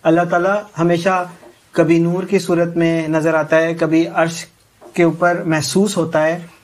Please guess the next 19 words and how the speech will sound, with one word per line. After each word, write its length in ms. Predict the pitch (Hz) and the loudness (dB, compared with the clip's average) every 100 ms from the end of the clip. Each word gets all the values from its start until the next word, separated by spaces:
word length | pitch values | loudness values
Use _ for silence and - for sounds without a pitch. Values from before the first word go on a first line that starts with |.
| - | -2
कभी 180 | 160 170 | 0 0
सिर्फ 300 | 170 170 165 | 0 0 0
आवाज 300 | 151 165 165 | 0 0 0
आती 260 | 151 160 | -2 -2
है, 300 | 160 180 196 - - | 0 -2 -6 -16 -2
उन्होंने 340 | 160 170 180 | 0 0 -2
ख्वाब 240 | 170 160 165 | -2 0 0
में 160 | 175 | 0
देखा 300 | 170 170 185 | 0 0 -2
नहीं 200 | 190 202 | 0 -2
आंखों 280 | 170 127 127 | -2 -6 -10
से, 220 | - 113 - _ - - _ _ - | -16 -18 -20 _ -20 -20 _ _ -2
अ, 400 | 156 151 151 170 | 0 2 0 0
और 140 | 185 170 | 0 2
ना 140 | 175 | 0
ख्वाब 340 | 175 170 165 160 | 0 2 2 2
में 200 | 170 170 | 0 2
कोई 380 | 170 165 185 - _ - - | 2 0 -4 -16 _ -16 -4
ऐसे 400 | 156 - 151 | -4 -2 -4